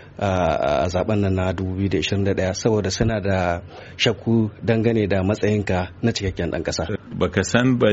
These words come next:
Speaker 2: da ni inda aka haife ni ba, inda na rayu akwai wanda bai sani ba. Masu wannan zancen mun san su. Amma ba su iya su fito ƙarara su ce kabilar Laraba ba kabila ce ta Niger ne ba. Niger,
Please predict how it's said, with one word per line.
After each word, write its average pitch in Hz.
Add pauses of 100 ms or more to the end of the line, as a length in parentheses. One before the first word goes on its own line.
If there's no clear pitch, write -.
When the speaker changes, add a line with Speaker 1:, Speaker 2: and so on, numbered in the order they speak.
Speaker 2:
da 92
ni 104
inda 117
aka -
haife 95
ni 120
ba, 107
inda 120
na 113
rayu 113
akwai 123
wanda 117
bai 104
sani 117
ba. 131 (500)
Masu 113
wannan 156
zancen 110
mun 113
san 110
su. - (580)
Amma 131
ba 233
su -
iya 127
su 98
fito 92 (440)
ƙarara 131
su 117
ce 117
kabilar 113
Laraba 98 (760)
ba 101
kabila 113
ce 104
ta 107
Niger 85
ne 78
ba. - (540)
Niger, 113